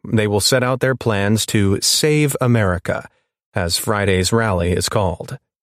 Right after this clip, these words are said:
Republicans aim to take the Senate at the midterms, and Arizona is one of the few competitive seats up for grabs. With Mister Trump's backing,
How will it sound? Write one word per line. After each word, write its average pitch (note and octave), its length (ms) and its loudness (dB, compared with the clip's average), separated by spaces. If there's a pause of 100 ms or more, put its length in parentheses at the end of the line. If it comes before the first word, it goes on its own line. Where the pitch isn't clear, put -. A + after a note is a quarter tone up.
(920)
Republicans A2+ 800 2
aim A#2+ 240 4
to A2 120 0
take B2 300 -2
the G2+ 140 2
Senate B2 460 2
at G#2+ 160 -2
the G#2 60 2
midterms, G#2 760 2 (320)
and A2+ 120 2
Arizona C#3+ 600 4
is B2 240 0
one C3 160 4
of B2 140 0
the A#2 100 0
few E3 320 0
competitive A#2 680 0
seats F2+ 460 -2
up G#2 180 -2
for G#2 120 0
grabs. F#2 640 0 (580)
With G2+ 160 0
Mister G2+ 320 0
Trump's F#2+ 360 -4
backing, A2 560 -2